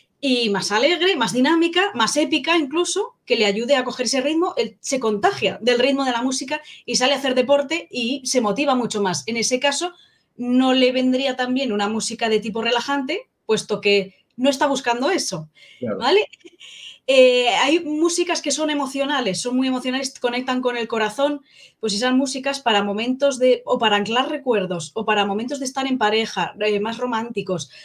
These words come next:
Speaker 1: o con personas a las que se quieren, pues sirve como para estimular la parte emocional. Y así con todo. Para estimular la parte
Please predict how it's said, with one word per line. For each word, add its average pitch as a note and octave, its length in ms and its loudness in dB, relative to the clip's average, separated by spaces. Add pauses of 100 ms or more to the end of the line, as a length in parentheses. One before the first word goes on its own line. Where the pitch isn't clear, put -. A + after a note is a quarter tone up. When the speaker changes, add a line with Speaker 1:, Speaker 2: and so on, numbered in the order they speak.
(240)
Speaker 1:
o A3 220 4
con G#3+ 140 2
personas A3+ 340 -2
a C#4 60 2
las B3+ 120 -2
que B3 80 -4
se G3+ 160 -2
quieren, G#3 320 0
pues F#3+ 160 0
sirve C#4+ 300 0
como A3 180 0
para G#3+ 140 2
estimular A3 580 2
la G#3 320 4
parte B3 280 0
emocional. F#3+ 720 -2 (280)
Y B3+ 140 4
así C4 260 0
con C4+ 240 2
todo. G3 400 0 (260)
Para A3+ 180 0
estimular A3 340 -2
la D4 100 0
parte C#4 760 4